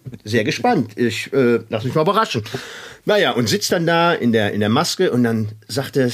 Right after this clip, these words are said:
die Redakteurin damals, "Ja, mach mal die Kamera an." Und ich mach die Kamera an, "Mach mal, dreh mal so ein paar Bilder, wie, äh, Birgit geschminkt wird noch vorm Fotoshooting." "Ja, mach so meine Bilder."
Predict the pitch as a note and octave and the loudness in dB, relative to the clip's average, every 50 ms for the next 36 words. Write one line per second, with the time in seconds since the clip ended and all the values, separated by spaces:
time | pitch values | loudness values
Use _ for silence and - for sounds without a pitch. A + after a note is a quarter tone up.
0 | - - - A2+ A2 A#2+ A2+ G#2+ G#2+ - D3 D3 D#3 C3 B2 B2+ B2 A2+ A#2 A#2+ | -4 -8 -8 -4 -2 -2 -2 -2 0 0 0 0 0 0 0 -2 -2 -2 0 0
1 | B2+ C3+ - A#2 C3 B2+ E3 A#2 G2+ G#2 - C3+ E3 D3+ D3+ C#3+ - D3 D3+ D#3 | 0 0 0 -2 0 0 0 0 0 0 0 0 0 2 2 0 2 0 0 -2
2 | - _ _ _ _ _ _ _ _ _ _ _ _ _ - - - G2 F#2+ G#2 | -4 _ _ _ _ _ _ _ _ _ _ _ _ _ -12 -8 -6 -4 -2 -2
3 | G2+ - - - - B2+ C#3 A#2+ A2 A2+ A2+ A2+ A#2+ A#2 - - - - - - | -2 -4 -4 -4 0 0 2 2 2 2 2 2 0 0 -4 -12 -20 -20 -20 -20
4 | - _ - C#3 C#3+ D3+ C#3+ A#2+ G#2+ A#2+ D#3 E3 D#3 C3 A#2+ C3+ A#2+ - C3 A#2+ | -20 _ -4 -2 0 0 0 0 0 0 2 2 2 2 2 0 0 0 -2 0
5 | A2+ C3+ D3 D3+ C#3 C3 A#2+ G#2+ G#2 A#2+ A#2+ A2+ - - A2 A2 A2 G#2+ G#2 - | 0 0 0 2 2 2 2 2 2 0 0 0 0 0 2 2 2 0 0 -2
6 | - C#3 C#3 A#2+ A2+ - - - - E3+ F#3 G3+ - D3+ C#3+ - C3 C3 B2+ - | -2 -2 -2 -2 -4 -4 -6 -2 0 0 0 0 0 -2 -2 0 0 -2 -2 -2
7 | - B2+ B2 - - C#3 B2 A#2+ G#2 A2 - G#2+ G#2 G#2 E2+ E2 E2 F#2+ A2+ B2+ | -2 -2 -2 -2 -4 -6 -6 -6 -8 -8 -8 -10 -10 -10 -10 -8 -4 -2 0 0
8 | B2 A2 - - - - - _ - - - _ _ _ - G2+ - - - F#2+ | -2 -4 -8 -14 -20 -20 -20 _ -20 -20 -20 _ _ _ -10 -10 -8 -8 -8 -8
9 | F2+ F2 F2 E2+ - C3+ D3 D3+ C#3+ C#3 C#3 C3+ | -6 -6 -6 -4 0 0 2 2 2 2 0 -2